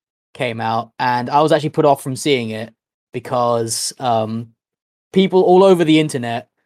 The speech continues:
were saying, "It's a different studio, the animation's crap now." I'm like, "All right, I won't, I won't rush out to see that then."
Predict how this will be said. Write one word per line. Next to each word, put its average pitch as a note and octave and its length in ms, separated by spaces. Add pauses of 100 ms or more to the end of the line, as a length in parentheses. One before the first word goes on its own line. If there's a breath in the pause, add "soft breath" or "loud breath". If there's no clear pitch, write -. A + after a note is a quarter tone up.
(120)
were B2+ 260
saying, B2+ 540 (280)
"It's - 80
a F#3+ 80
different E3+ 480
studio, D3 640
the C#3 100
animation's D#3 520
crap D#3+ 440
now." B2 320
I'm C#3 80
like, B2 180
"All B2 280
right, A2+ 160
I B2 100
won't, A#2+ 300 (460)
I D3 40
won't C#3 360
rush D3 280
out C3+ 200
to C#3+ 80
see F#3+ 180
that A#2 240
then." A2 260